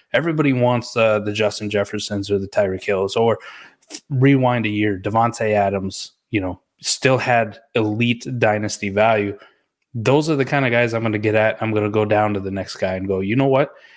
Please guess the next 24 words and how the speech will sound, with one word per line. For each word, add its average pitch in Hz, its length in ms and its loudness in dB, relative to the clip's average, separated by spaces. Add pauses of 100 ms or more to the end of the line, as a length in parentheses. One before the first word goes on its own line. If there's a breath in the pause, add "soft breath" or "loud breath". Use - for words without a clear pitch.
(360 soft breath)
I 113 60 2
want 139 200 2
a 113 60 -2
draft 107 440 0
pick, 151 220 -4
a 101 60 -6
decent 117 380 -2
enough 110 240 -2
draft 104 340 0
pick, 127 280 -2
and 139 240 2
I 127 40 0
kinda 127 300 -2
like 117 260 0
the 107 80 -6
situation 117 640 -2
that 107 200 -4
Christian 120 360 -2
Kirk 113 280 -2
is 95 120 -10
going 98 280 -4
into 98 360 -6
in 95 120 -4
Jacksonville." 92 640 -6